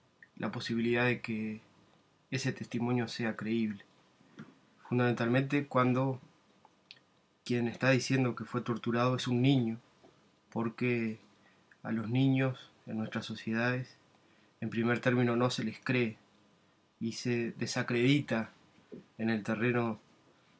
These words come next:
de los malos tratos y la tortura ese testimonio. Entonces es súper importante creerle, pero además generar condiciones para que él pueda contar lo que pasó para avanzar en las investigaciones.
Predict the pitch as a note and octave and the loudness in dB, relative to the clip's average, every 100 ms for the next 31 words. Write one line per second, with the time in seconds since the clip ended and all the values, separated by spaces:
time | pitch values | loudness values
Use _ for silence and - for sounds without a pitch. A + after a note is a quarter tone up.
0 | _ - A2 A2 A#2+ A#2 - A#2+ A#2 A#2+ | _ -6 -4 0 0 0 0 0 0 -2
1 | A2+ G2+ G#2+ - B2+ C3 - C3+ C3+ A#2+ | -2 -2 -4 0 2 2 2 0 0 -2
2 | A2+ B2 A#2 G#2+ G2 - _ _ _ _ | -2 -2 0 -2 -4 -12 _ _ _ _
3 | _ _ A2 G2+ A#2+ B2 A2+ - C3 C3+ | _ _ -8 -4 -4 -4 -4 -2 2 2
4 | A#2 A#2+ A2+ A#2 A#2+ B2 C3 C3 C3 _ | 2 0 0 2 2 0 -2 -4 -8 _
5 | _ _ _ _ - G#2+ B2+ D3 D3+ C#3 | _ _ _ _ -2 2 4 6 4 2
6 | - A2 A2 B2+ B2+ - - A#2 A2+ A#2 | 0 2 4 2 0 -8 -4 0 2 2
7 | A#2+ A#2+ A2+ A2+ B2+ C3+ C3+ A2 A2+ A2+ | 0 0 0 0 0 0 0 -2 -2 -2
8 | G#2+ G#2 G#2+ - A#2 A#2 - A#2+ A#2+ A2+ | -6 -6 -10 -8 -6 -4 0 2 2 -2
9 | - _ _ _ _ _ _ A2+ G#2+ G2 | -10 _ _ _ _ _ _ -4 -2 6
10 | C#3 C#3+ B2+ - A#2 A2+ G2+ - B2 C#3+ | 6 6 0 -6 -4 -4 -6 -6 -4 -4
11 | D3+ _ _ _ _ _ _ _ G#2 A2 | -4 _ _ _ _ _ _ _ -4 0
12 | A#2 A#2 C3 C3 A2+ A#2 A2 - G#2 G2 | 0 0 0 0 0 -2 -4 -4 -4 -4
13 | - G#2+ | -6 -8